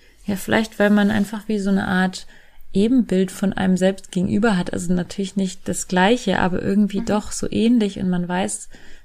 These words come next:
Speaker 1: man kann vielleicht viel mehr mitfühlen, wie sich die
Speaker 2: Mhm.
Speaker 1: Person gerade fühlt, wenn man sie anfasst. Also vielleicht, vielleicht ist es das oder so. Wie sich
Speaker 2: Ja.
Speaker 1: Brüste, die berührt werden, anfühlen, kann ich halt nachfühlen, als weil ich eine Frau bin.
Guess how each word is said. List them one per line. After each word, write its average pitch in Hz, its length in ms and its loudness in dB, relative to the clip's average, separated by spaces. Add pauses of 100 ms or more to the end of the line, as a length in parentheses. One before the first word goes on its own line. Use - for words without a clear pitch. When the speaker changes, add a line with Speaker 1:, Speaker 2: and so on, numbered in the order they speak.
(100)
Speaker 1:
man 196 140 2
kann 208 200 0
vielleicht 196 340 -2
viel 220 300 0
mehr 185 560 2 (320)
mitfühlen, 214 1000 2
wie 196 160 -2
sich 190 180 -4
die 214 120 -2
Speaker 2:
Mhm. 226 40 -8
Speaker 1:
Person 196 360 2
gerade 185 260 0
fühlt, 214 420 -2
wenn 185 100 2
man 185 140 2
sie - 200 -6
anfasst. 185 760 -2
Also 180 400 -4
vielleicht, 180 560 -6 (580)
vielleicht 190 300 0
ist 180 120 -4
es 180 180 -4
das 180 360 -2 (100)
oder 175 240 -2
so. 175 260 -2 (680)
Wie 196 160 2
sich 190 300 0
Speaker 2:
Ja. 240 60 -10
Speaker 1:
Brüste, 214 480 0
die 190 320 -2
berührt 208 460 -2
werden, 180 420 0
anfühlen, 190 640 -2
kann 190 240 -2
ich - 160 -2
halt 180 360 -2
nachfühlen, 185 680 0
als 185 300 -4
weil 170 140 0
ich - 100 -6
eine 185 80 -4
Frau 180 320 2
bin. 170 260 -2